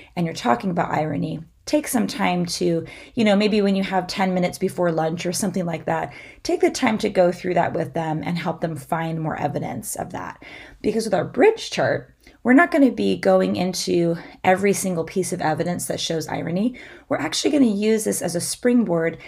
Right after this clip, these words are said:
to start planning some narrative pieces of our own where we can use an ironic situation and make it funny and playful,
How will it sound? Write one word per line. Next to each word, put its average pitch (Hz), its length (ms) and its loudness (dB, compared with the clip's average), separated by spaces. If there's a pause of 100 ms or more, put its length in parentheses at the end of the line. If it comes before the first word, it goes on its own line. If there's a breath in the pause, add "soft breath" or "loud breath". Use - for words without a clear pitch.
(140 loud breath)
to 202 100 -4
start 196 300 0
planning 180 400 -4
some 175 320 0
narrative 196 420 2
pieces 170 360 -6
of 165 100 -2
our 151 220 -2
own 185 460 4
where 170 220 -4
we 208 200 0
can 208 180 2
use 175 220 0
an 165 80 -4
ironic 156 400 -4
situation - 720 -6 (360 loud breath)
and 285 140 6
make 226 180 6
it - 120 -2
funny 175 320 2
and 170 120 -2
playful, - 540 -2